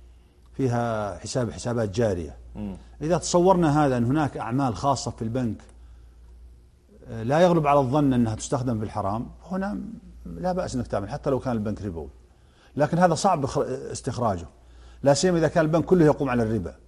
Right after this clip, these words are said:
Speaker 1: والذي يبيح العمل في الربا، في البنك الربوي، إذا كان ليس له أعمال مباحة يشتغل فيها الإنسان ويعرف أنها مباحة، فهي خدمة كلها لل-، لل-، للمكون الرئيسي لهذا البنك وهو الربا.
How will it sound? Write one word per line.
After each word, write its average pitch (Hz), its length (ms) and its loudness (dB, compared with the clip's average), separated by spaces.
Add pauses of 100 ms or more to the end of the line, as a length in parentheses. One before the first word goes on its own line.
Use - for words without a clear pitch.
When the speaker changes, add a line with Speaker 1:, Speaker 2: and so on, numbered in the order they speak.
(100)
Speaker 1:
والذي 156 320 2
يبيح 156 440 6
العمل 131 340 0
في 110 80 -4
الربا، 120 420 0 (160)
في - 60 -12
البنك 127 280 -2
الربوي، 110 320 -2
إذا 113 120 -2
كان 117 220 -4
ليس 139 200 0
له 131 340 0 (360)
أعمال 120 300 2
مباحة 107 500 0 (640)
يشتغل 127 360 2
فيها 117 80 2
الإنسان 113 260 2
ويعرف 143 260 4
أنها 123 260 2
مباحة، 95 480 -2 (1000)
فهي 147 200 2
خدمة 175 320 2
كلها 170 400 2
لل-، 139 160 2
لل-، 120 360 -2
للمكون 127 920 4
الرئيسي 147 380 2
لهذا 143 220 2
البنك 156 220 -2
وهو 123 160 0
الربا. 101 320 -4